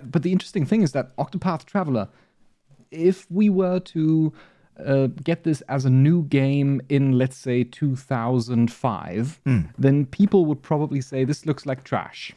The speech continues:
Speaker 2: Yeah,
Speaker 1: This,
Speaker 2: yeah.
Speaker 1: it, it looks old, you know, Final Fantasy looks much better, I'm gonna play Final Fantasy instead. Nowadays, we see the opposite kind of dynamic of where people are like,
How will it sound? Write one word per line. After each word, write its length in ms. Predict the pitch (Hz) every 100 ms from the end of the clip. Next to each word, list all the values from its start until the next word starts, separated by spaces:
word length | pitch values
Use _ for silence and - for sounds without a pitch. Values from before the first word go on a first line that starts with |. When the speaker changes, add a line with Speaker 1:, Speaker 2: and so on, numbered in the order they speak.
| _
Speaker 2:
Yeah, 320 | 107 117 170 -
Speaker 1:
This, 360 | 135 139 92 147
Speaker 2:
yeah. 120 | 147
Speaker 1:
it, 80 | 110
it 340 | 139 139 -
looks 300 | 175 165 -
old, 480 | - 214 220 147 120
you 60 |
know, 140 | 127 143
Final 260 | - 110
Fantasy 420 | - 123 135 147 147
looks 220 | 151 -
much 220 | 156 135
better, 240 | 160 160
I'm 120 | 147 131
gonna 160 | 131
play 160 | 120 127
Final 220 | 131 131
Fantasy 380 | 131 135 - 151
instead. 460 | 143 - 135 104 - - -
Nowadays, 840 | 131 170 214 135 107 110 135 170 - _ _ _ _ _ -
we 100 | 139
see 200 | - 135
the 160 | 127 -
opposite 480 | 143 185 - 139 -
kind 220 | - 131
of 80 | 117
dynamic 580 | 123 117 127 139 117 - _ _ -
of 140 | 113
where 100 | 127
people 280 | 120 147 127
are 80 | 117
like, 200 | 117 -